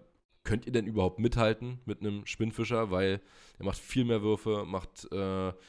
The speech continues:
viel wei-, macht weitere Würfe, kann viel besser, ähm, auf äußere Bedingungen eingehen, an, sich an Gewässer anpassen und so weiter. Ihr müsst eure Gewässer nach auswählen, wo ihr überhaupt angeln könnt. Wenn jetzt da aber gerade scheiß Bedingungen sind, dann so, ja,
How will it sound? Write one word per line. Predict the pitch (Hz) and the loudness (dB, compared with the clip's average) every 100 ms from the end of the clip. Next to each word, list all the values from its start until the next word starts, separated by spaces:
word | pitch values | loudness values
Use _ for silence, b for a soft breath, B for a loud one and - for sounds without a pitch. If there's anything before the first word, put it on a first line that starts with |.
| B B B | B B B
viel | - 117 107 | -8 0 2
wei-, | 107 | 2
macht | 107 104 | 0 2
weitere | 104 117 110 104 | 4 4 4 2
Würfe, | 101 104 - 104 98 | 4 2 2 0 0
kann | - 98 | -2 -4
viel | - 117 | -2 0
besser, | 107 104 101 98 98 85 | 0 2 2 2 0 -2
ähm, | 98 98 95 | -4 -4 -2
auf | 92 98 - - B B B _ - - | 0 -2 -4 -20 B B B _ -14 -2
äußere | 101 110 107 | 0 0 0
Bedingungen | 104 113 120 110 98 | 2 2 4 4 2
eingehen, | 104 104 104 101 | 2 2 0 0
an, | 73 101 | -2 -4
sich | 101 85 | -2 -2
an | 104 | 2
Gewässer | 101 - 85 | 2 2 0
anpassen | 104 110 95 104 | -2 -2 -2 -4
und | 98 | -4
so | 98 | 0
weiter. | 98 95 | 0 0
Ihr | 104 | -2
müsst | 101 | -2
eure | 98 98 | -2 0
Gewässer | 98 107 | -2 0
nach | 98 90 | 0 0
auswählen, | 98 107 107 101 101 | 0 0 2 2 2
wo | 107 | 2
ihr | |
überhaupt | 104 98 - | 4 2 2
angeln | 101 120 123 | -2 -2 0
könnt. | 117 113 - B B B | 0 0 -4 B B B
Wenn | 98 | -2
jetzt | 101 - | 0 2
da | 90 | 2
aber | 90 92 | 2 2
gerade | 95 98 | 2 2
scheiß | - 95 - | 2 0 0
Bedingungen | 104 117 113 | -2 0 0
sind, | 107 110 104 | 0 -2 0
dann | 98 95 95 | -2 -2 -4
so, | 95 92 | -2 0
ja, | 90 78 | 0 -2